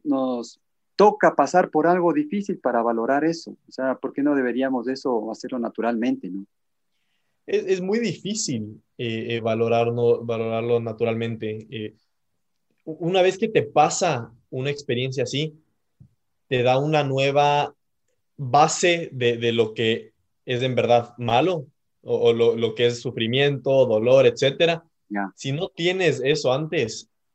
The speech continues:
Speaker 2: es muy difícil imaginarse eso. Y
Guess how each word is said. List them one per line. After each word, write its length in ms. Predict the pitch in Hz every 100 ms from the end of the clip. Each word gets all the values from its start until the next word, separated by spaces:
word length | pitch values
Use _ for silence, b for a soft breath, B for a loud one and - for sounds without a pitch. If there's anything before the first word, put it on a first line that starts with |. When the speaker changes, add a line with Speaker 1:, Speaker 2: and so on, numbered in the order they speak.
| _ _ _ -
Speaker 2:
es 160 | 127
muy 200 | 135 156
difícil 800 | 151 143 151 151 - 151 151 156 _ _
imaginarse 840 | 135 123 113 - 120 135 - 107 - _ _ _ _
eso. 420 | 127 120 113 110 123 _
Y 220 | - 127